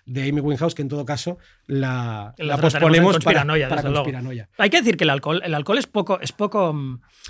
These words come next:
Speaker 2: es poco escandaloso y, y da titulares un poco más, eh, sombríos y menos, menos heroicos. Pero en realidad en el, en, en el, en el rock and roll de los cincuenta y en lo, y en la música pop inglesa y,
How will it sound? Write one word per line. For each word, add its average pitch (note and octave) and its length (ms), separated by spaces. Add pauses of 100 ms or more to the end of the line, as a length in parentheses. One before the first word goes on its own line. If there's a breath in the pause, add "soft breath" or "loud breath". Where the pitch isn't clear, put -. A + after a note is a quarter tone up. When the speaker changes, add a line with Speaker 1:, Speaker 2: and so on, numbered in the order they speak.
(300 loud breath)
Speaker 2:
es D#3+ 100
poco C4+ 160
escandaloso F#3 800
y, D#3+ 440
y F3 140
da F3 180
titulares F3+ 480
un F#3 100
poco F3+ 200
más, E3 480
eh, C3+ 300
sombríos F3 840
y E3+ 140
menos, E3 540
menos E3+ 340
heroicos. D#3+ 500 (280 loud breath)
Pero F#3 160
en D#3+ 40
realidad D3 260
en A#3 80
el, D#3 160
en, C3+ 380
en C3+ 140
el, B2 640
en C3+ 140
el A#2+ 180
rock C3+ 200
and A#2+ 100
roll E3 160
de G#3+ 80
los G3 100
cincuenta F3 540
y - 20
en D#3 220
lo, C#3+ 100
y C#3+ 160
en C#3+ 180
la C3 100
música D3 340
pop D#3+ 200
inglesa C#3+ 440
y, C#3 160